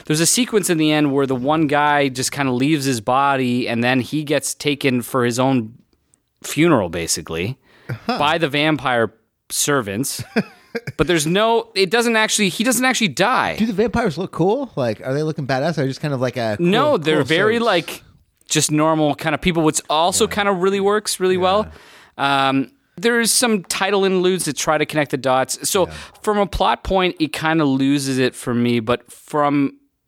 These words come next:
Speaker 1: you can tell so many things have been influenced by this,
Speaker 2: Yeah.
Speaker 1: uh, instantly.
Speaker 2: What was the one about the witches that you watched last year?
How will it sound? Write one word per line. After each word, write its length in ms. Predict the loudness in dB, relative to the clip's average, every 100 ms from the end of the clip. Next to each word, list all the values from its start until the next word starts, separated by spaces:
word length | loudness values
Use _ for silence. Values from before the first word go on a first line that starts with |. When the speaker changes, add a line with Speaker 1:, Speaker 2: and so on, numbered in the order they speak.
| _ -8
Speaker 1:
you 100 | -6
can 160 | -6
tell 340 | -6 -4 -2 0
so 160 | 2
many 120 | 2
things 220 | 2 0 0
have 60 |
been 140 | 0 0
influenced 480 | -2 -4 -4 -4
by 180 | 0 0
this, 360 | 0 -6 -6 -10 -8
Speaker 2:
Yeah. 260 | -6 -6
Speaker 1:
uh, 40 | -8
instantly. 800 | -12 -8 -6 -4 -6 -6 -10 -14 _ -20 _
Speaker 2:
What 100 | -2
was 100 | 2
the 60 |
one 100 | 2
about 180 | 2 2
the 80 | 2
witches 400 | 2 2 0 -2
that 120 | -4
you 140 | -8 -8
watched 320 | -6 -8 -8
last 280 | -8 -8 -8
year? 440 | -8 -6 -8 -12